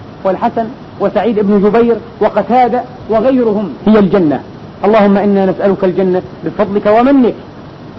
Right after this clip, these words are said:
سبحان الله، يضاعفها ويؤتي من لدنه أجرا عظيما. كشف عن سر هذا العطف ابن مسعود رضي الله تعالى عنه وارضاه في حديث عظيم جليل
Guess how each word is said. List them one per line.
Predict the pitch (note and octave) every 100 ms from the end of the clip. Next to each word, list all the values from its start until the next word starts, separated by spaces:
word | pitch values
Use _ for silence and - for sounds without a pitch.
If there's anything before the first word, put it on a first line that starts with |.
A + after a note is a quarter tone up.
| - - - - - - -
سبحان | E3 - A3 G3
الله، | F3+ F3 D3+ - F#3+
يضاعفها | G3 A#3+ C4+ - F#4+ G#4 - - - - - -
ويؤتي | F#3+ C#4 D4+ D#4+
من | D4
لدنه | C4 A#3 A#3 G#3 C#4 - - -
أجرا | A#3+ A#3 G3+ E3
عظيما. | E3 D#3+ B2+ G#2+ - - - - - - -
كشف | D4 D4 G#3+
عن | A#3+ G3 A3+ E3+
سر | C4 A3 A3+
هذا | A#3 A#3
العطف | G#3+ F#3 A#3+ - - A3+
ابن | G#3+
مسعود | G#3+ G3+ F3 A3+ G#3
رضي | G3 G#3 G#3
الله | G3+ G#3 G3 F#3+
تعالى | G3+ F#3+ G#3 G#3
عنه | G3 G#3+ G3+
وارضاه | G3+ G3+ G3+ -
في | A#3 F#3+
حديث | G#3 G#3 G#3 - F#3+ D#3
عظيم | D#3 F3+ A3 G#3 G3 F#3+ F#3+ F3+
جليل | F#3 F3+ F#3+ F3+